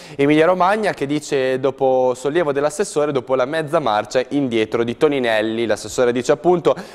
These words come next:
"Alla fine i suoi tecnici ci daranno ragione". Queste le parole di Donini. E poi ancora la politica, Merola ospita a Bologna i sindaci amici, "Noi a contatto con i cittadini", i sindaci a confronto,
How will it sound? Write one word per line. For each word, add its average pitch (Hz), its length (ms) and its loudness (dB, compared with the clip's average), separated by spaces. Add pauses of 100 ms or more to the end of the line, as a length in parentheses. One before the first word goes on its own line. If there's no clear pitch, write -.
"Alla 196 260 4
fine 127 320 -4
i 143 160 -4
suoi 160 180 -2
tecnici 110 500 -8
ci 196 120 -12
daranno 110 480 -2 (220)
ragione". 101 680 -2
Queste - 240 -12
le 101 100 -6
parole 110 440 0 (260)
di 175 220 2
Donini. 95 520 -2 (280)
E 143 100 0
poi 160 140 2
ancora 156 260 2
la 151 140 2
politica, 190 500 0
Merola 135 460 2
ospita 139 540 0
a 147 120 2
Bologna 139 640 0
i 120 140 -4
sindaci 151 480 -2
amici, 185 420 -2
"Noi 180 420 2
a 143 120 -2
contatto 151 580 0
con 120 320 0
i 160 140 -6
cittadini", 120 760 -4
i 113 40 -4
sindaci 131 400 -4
a 131 60 2
confronto, 156 680 0